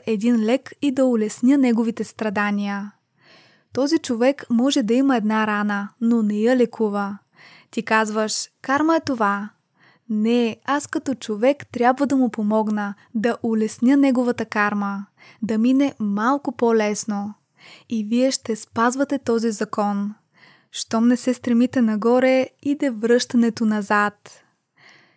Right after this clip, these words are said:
Някой казва: „Нагоре, докато стигна до целта.“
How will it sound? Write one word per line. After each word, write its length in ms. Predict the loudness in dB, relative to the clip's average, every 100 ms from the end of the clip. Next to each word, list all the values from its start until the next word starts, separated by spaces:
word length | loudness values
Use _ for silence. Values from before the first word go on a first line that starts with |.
| _ -2
Някой 360 | -2 0 -2
казва: 680 | 0 2 2 0 0 -2 -2 -10 _
„Нагоре, 640 | -4 -4 2 6 6 4 2
докато 400 | -2 -4 -4 -4
стигна 420 | -2 0 2 4
до 120 | 2
целта.“ 680 | 0 -2 -2 -2 -2 -2